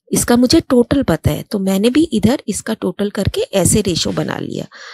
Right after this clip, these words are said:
अब एक्स निकाल लीजिए simple, तीन गुणा अट्ठाईस बटा में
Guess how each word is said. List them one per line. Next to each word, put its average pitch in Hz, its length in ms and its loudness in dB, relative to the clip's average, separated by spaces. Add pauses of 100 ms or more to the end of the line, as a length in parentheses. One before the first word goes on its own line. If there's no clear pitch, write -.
(140)
अब 180 120 2
एक्स 156 300 -2
निकाल 170 260 -8
लीजिए 320 320 -4
simple, 320 420 -4 (440)
तीन 202 240 4
गुणा 190 280 4
अट्ठाईस 226 600 0 (540)
बटा 190 320 2
में 320 180 4